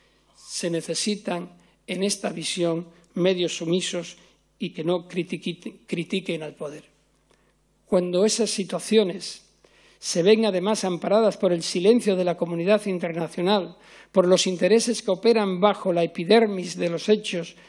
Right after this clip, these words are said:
y la escasa información de lo que ocurre en los grandes medios de comunicación, la desazón es aún mayor y la impotencia a veces hace saltar las lágrimas. La prensa la hacen posible los periodistas.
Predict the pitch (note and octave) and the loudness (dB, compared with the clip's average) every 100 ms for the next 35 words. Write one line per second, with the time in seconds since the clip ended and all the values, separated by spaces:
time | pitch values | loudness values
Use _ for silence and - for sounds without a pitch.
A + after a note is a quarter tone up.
0 | _ - E3+ D#3 - A3 G#3 F#3+ F3 E3+ | _ -4 -2 -2 0 0 0 -2 0 -2
1 | - - A3+ A#3 F#3+ F3+ - - B3 B3 | -2 -2 2 4 2 0 -2 0 2 2
2 | F#3 F3 - _ _ _ - E3+ D3+ - | 0 -4 -12 _ _ _ -8 -6 -8 -4
3 | F#3 A3 B3 A3+ - F#3 F3+ E3 E3+ E3 | 4 4 4 0 -2 -2 -2 -2 -6 -8
4 | E3 E3 E3 D#3+ - G#3 A#3 - - _ | -6 -8 -8 -6 0 0 -2 -8 -20 _
5 | - F#3 E3 D#3+ E3 - F#3+ F#3+ - - | -6 -4 -2 -4 -6 0 0 0 -6 -6
6 | F#3+ - F3 F#3 F3 D#3 E3+ G#3 - - | -4 -2 0 0 -2 0 -2 -2 -8 -20
7 | _ _ _ - F3 E3 E3 D#3+ - D3+ | _ _ _ -4 0 0 -2 -6 -10 -2
8 | F3+ F3+ F3+ F#3+ - - D#3+ F3 E3+ F#3 | 0 0 -2 -4 -4 -8 -4 -4 -4 -6
9 | - - _ _ - F#3+ - F#3 - F3 | -10 -14 _ _ -10 -8 -6 -6 -4 -6
10 | D3+ A3+ F#3 D3+ - - - - - - | -6 -6 -4 -6 -12 -14 -18 -20 -20 -20
11 | _ _ _ _ _ _ _ _ _ - | _ _ _ _ _ _ _ _ _ -6
12 | F3+ E3+ A3 B3 A#3 A#3 G#3+ A3 A3 F3 | -4 4 6 6 4 -2 -4 -4 -4 -4
13 | F3+ G#3 G3 F#3+ F#3 G3+ F#3+ F#3 F3+ F3 | -4 -4 -4 -4 -4 -2 -2 -2 -4 -6
14 | - E2 D#2+ E2 - - - | -6 -6 -6 -10 -16 -20 -20